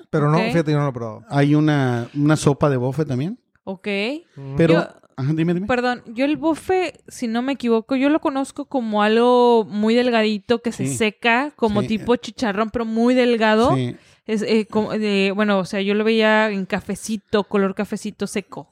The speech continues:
Speaker 3: Sí.
Speaker 2: ¿no? Ajá,
Speaker 3: Sí,
Speaker 2: a
Speaker 3: mira,
Speaker 2: ver,
Speaker 3: te
Speaker 2: cuéntame.
Speaker 3: explico. Lo que pasa es que la parte del, del pulmón, eh, de la, de la res,
Speaker 2: Ujú.
Speaker 3: hay una persona también especialista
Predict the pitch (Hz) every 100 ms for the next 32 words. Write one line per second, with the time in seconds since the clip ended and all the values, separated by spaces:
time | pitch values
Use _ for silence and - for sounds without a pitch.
0 | - 165 143 269 - 220 208 233 160 147
1 | - 220 185 175 151 123 123 147 - -
2 | 202 170 139 151 151 185 151 127 117 117
3 | 113 117 117 113 - 135 131 180 - _
4 | _ _ 127 113 110 110 117 127 131 135
5 | 147 156 202 220 233 294 - 139 156 180
6 | 180 156 - 156 156 147 151 151 - 135
7 | - 131 139 165 - 240